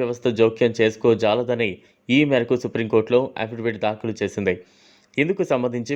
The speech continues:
పలు సందర్భాల్లో సర్వోన్నత న్యాయస్థానం ఇచ్చిన తీర్పులను కేంద్రం ప్రస్తావించింది. రాజ్యాంగంలోని ఆర్టికల్ ఇరవై ఒకటి ప్రకారం విదేశీయుడు జీవించే హక్కు, స్వేచ్ఛను మాత్రమే అనుభవిస్తాడని, దేశంలోనే నివసించే స్థిరపడే హక్కు లేదని,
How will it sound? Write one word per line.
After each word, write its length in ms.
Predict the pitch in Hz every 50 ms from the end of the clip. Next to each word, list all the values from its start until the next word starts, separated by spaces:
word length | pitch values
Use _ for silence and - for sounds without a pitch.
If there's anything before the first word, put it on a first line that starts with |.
| 143
పలు 140 | 131 117 113 110 123
సందర్భాల్లో 540 | 120 113 117 107 113 117 117 117 113 104 90 - - - _ _ _ -
సర్వోన్నత 560 | 127 127 135 160 165 160 156 147 135 - - 123 113
న్యాయస్థానం 460 | 113 110 113 117 113 - 120 110 110 110
ఇచ్చిన 200 | 107 - - 110 104 104 -
తీర్పులను 400 | 120 117 117 - 120 120 127 139 139 - 127
కేంద్రం 280 | 117 117 113 120 120 110
ప్రస్తావించింది. 680 | - 113 110 - 123 110 107 104 104 - 110 101 95 90 87 - _ _ _ _ _ _ - 113
రాజ్యాంగంలోని 680 | 113 120 127 120 135 127 117 120 113 113 117 113 113 113 107 107
ఆర్టికల్ 340 | 120 120 - - 131 120 110
ఇరవై 140 | 104 110 117 113
ఒకటి 160 | 113 107 120 -
ప్రకారం 360 | 104 110 - 120 117 110 98 90 - _ _ _ _ _ -
విదేశీయుడు 480 | 123 120 143 151 147 151 147 131 123 113 104
జీవించే 360 | 120 120 127 120 117 - 120 113 113
హక్కు, 240 | 120 113 - - 156 156 151
స్వేచ్ఛను 420 | - 120 117 113 117 - 127 117 110 107
మాత్రమే 400 | 104 113 110 - 120 113 113 113 120 120 - 107 107
అనుభవిస్తాడని, 720 | 107 104 107 113 110 107 107 - 113 104 104 107 117 143 160 - - - _ _ _ - 113
దేశంలోనే 560 | 123 143 143 - 151 143 131 135 127 131 120 98 87 - _ _ _ _ - 117
నివసించే 520 | 120 131 151 147 151 143 131 120 - 127 131 139 135 139 - _
స్థిరపడే 460 | _ - 131 123 131 131 135 120 120 120 -
హక్కు 240 | 120 113 - - 120 104
లేదని, 300 | 107 104 104 110 110 139